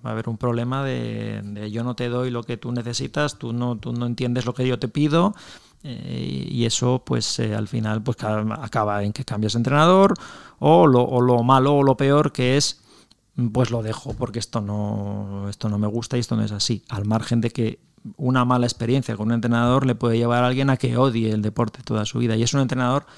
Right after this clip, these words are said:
no se lo podría permitir nunca. O sea, te, si, si tú eres un profesional de la, de la educación física, yo creo que hay dos cosas que son tus dos grandes, eh,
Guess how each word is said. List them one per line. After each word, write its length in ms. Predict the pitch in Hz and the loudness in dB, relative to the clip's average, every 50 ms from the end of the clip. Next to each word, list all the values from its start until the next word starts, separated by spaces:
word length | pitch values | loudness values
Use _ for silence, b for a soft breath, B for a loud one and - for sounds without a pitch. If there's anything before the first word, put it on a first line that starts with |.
| B B B B B B B B | B B B B B B B B
no 280 | - 120 127 131 143 | -4 -2 0 0 0
se 100 | 135 - | 0 0
lo 120 | 139 131 120 | 0 0 0
podría 280 | 127 120 117 117 113 | 0 0 0 0 0
permitir 480 | - - 117 113 110 107 - 123 101 107 | 0 -2 -2 -2 -2 -2 -2 -4 -4 -2
nunca. 240 | 110 107 104 - 127 | -2 -4 -4 -6 -8
O 60 | 120 | -8
sea, 200 | - - 113 104 | -4 -4 -4 -2
te, 120 | 98 120 120 - | -2 -4 -4 -4
si, 240 | - - 139 - - | -6 -4 -4 -4 -2
si 100 | - 127 | -2 -2
tú 100 | 107 131 | 0 2
eres 200 | 143 156 147 - | 2 2 0 0
un 80 | 160 | -2
profesional 480 | 135 - 139 139 135 131 131 135 135 135 | -2 -2 -2 -2 0 0 0 0 0 0
de 80 | 120 117 | 0 0
la, 280 | 113 113 113 113 113 | 0 0 -2 -2 -2
de 200 | 117 110 113 110 | -4 -4 -4 -4
la 180 | 107 107 107 107 | -4 -4 -4 -4
educación 460 | 107 107 107 - 117 - 131 127 113 | -6 -6 -6 -6 -6 -4 -4 -4 -2
física, 480 | - 156 156 - - - - - 160 B B B B B B B B B B - | -2 -2 -2 -2 -2 -2 -2 -4 -4 B B B B B B B B B B -18
yo 420 | - - 110 107 110 110 101 120 131 | -14 -12 -8 -6 -6 -4 -2 0 0
creo 140 | 135 139 135 | 2 2 2
que 60 | 135 | 2
hay 60 | 135 | 2
dos 140 | 117 131 - | 2 0 -2
cosas 300 | - 139 123 143 151 - | 0 0 0 0 0 -2
que 160 | - - - | -2 -4 -4
son 280 | 113 - 131 123 127 120 | -2 0 2 2 0 0
tus 280 | - - 123 113 104 113 | -2 -2 -2 -2 -2 0
dos 240 | 127 127 127 113 | 0 0 0 2
grandes, 560 | 110 123 127 127 123 113 131 123 - - - - | 0 0 0 0 0 0 0 -2 0 -2 -2 -2
eh, 540 | 117 117 113 113 110 110 107 107 107 110 | 0 0 0 0 -2 -2 -2 -4 -4 -4